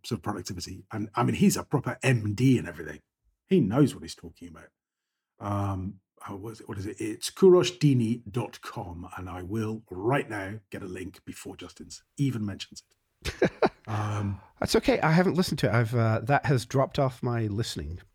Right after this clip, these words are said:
Speaker 2: Uh,
Speaker 1: Oh,
Speaker 2: so
Speaker 1: has it? Okay. All right.
Speaker 2: I got, I got kind of people I don't know talking about things that
Speaker 1: Mm.
Speaker 2: I don't necessarily care about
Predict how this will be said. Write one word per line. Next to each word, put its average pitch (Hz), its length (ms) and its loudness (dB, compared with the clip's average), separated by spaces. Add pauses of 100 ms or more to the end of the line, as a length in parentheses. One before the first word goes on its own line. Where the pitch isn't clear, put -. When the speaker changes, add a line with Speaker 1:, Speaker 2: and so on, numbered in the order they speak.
(400)
Speaker 2:
Uh, - 100 -10 (180)
Speaker 1:
Oh, 151 100 10
Speaker 2:
so 160 60 10
Speaker 1:
has 180 160 8
it? 180 120 4
Okay. 139 400 4 (220)
All 127 100 2
right. 110 220 0 (200)
Speaker 2:
I 170 120 4
got, 196 200 2
I 202 100 4
got 240 180 4
kind 208 240 4
of 185 380 2
people 185 340 4
I 160 80 6
don't 151 320 2
know 139 380 4
talking 139 400 2
about 131 320 0
things 127 340 0
that 117 280 0
Speaker 1:
Mm. 110 300 0
Speaker 2:
I 101 60 0
don't 110 300 -4
necessarily 120 560 -4
care 120 260 0
about 135 300 -2